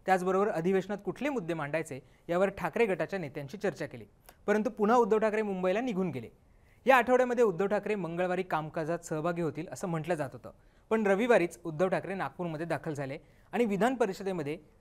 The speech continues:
सीमावादावरील चर्चेमध्ये ते सहभागी झाले. उद्धव ठाकरेंनी सीमा भाग केंद्रशासित करण्याची मागणी केली. त्याचबरोबर सीमावादावर महत्त्वाची चर्चा सुरू असताना मुख्यमंत्री दिल्लीत आहेत,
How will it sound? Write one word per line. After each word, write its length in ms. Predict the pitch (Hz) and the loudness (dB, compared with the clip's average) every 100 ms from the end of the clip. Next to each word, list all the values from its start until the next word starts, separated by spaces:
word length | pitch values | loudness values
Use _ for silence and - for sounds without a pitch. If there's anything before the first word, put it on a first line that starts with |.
| - | -14
सीमावादावरील 800 | - 196 170 233 196 202 180 202 | -6 -2 0 0 0 0 0 -4
चर्चेमध्ये 500 | 190 147 185 160 143 | -4 -4 -4 -6 -6
ते 60 | 202 | -6
सहभागी 400 | 202 170 160 151 | -2 0 0 -2
झाले. 200 | 131 110 - _ - _ _ | -6 -10 -16 _ -20 _ _
उद्धव 240 | - 202 240 | 0 6 8
ठाकरेंनी 380 | 233 226 226 226 | 6 2 0 -2
सीमा 260 | 214 196 | -4 -4
भाग 180 | 185 196 196 | 0 -2 -2
केंद्रशासित 520 | 180 175 180 180 190 - | -4 -4 -4 -6 -8 -8
करण्याची 300 | 160 160 196 | -8 -6 -4
मागणी 280 | 170 151 156 | -4 -2 -6
केली. 200 | 135 113 - _ _ - | -10 -14 -18 _ _ 0
त्याचबरोबर 500 | 185 165 185 170 156 - - - - | 0 2 2 2 -2 -6 -20 -20 -6
सीमावादावर 680 | 202 196 240 220 202 214 | 0 2 4 2 2 0
महत्त्वाची 460 | 190 165 202 202 208 | 0 -2 -2 -2 -4
चर्चा 300 | 202 160 175 | -4 -4 -4
सुरू 200 | 170 165 | -2 0
असताना 360 | 175 226 147 131 - _ _ 170 | 0 -2 -4 -8 -16 _ _ -4
मुख्यमंत्री 580 | 196 196 269 233 254 | -4 0 2 2 0
दिल्लीत 280 | 226 208 214 | 0 0 0
आहेत, 100 | 151 | -2